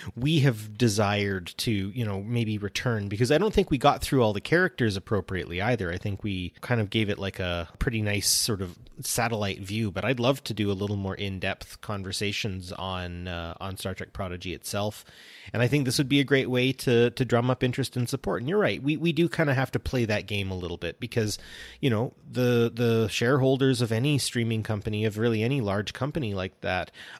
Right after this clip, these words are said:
are going to be extremely fickle and incredibly reactive, right? That's, that's what we've realized,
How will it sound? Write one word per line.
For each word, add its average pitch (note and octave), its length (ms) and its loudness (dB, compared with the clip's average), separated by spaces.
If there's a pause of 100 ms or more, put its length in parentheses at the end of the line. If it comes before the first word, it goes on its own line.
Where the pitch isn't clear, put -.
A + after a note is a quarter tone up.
are D#3 120 6
going C#3 320 6
to C3+ 60 -6
be C#3+ 160 2
extremely B2 600 -2
fickle B2 540 -2 (100)
and A2+ 260 -2
incredibly A#2 560 2
reactive, G2+ 640 0
right? G2+ 200 -6
That's, A#2+ 300 -4 (400)
that's C#3 240 2
what C#3 140 6
we've B2 240 2
realized, G2+ 640 0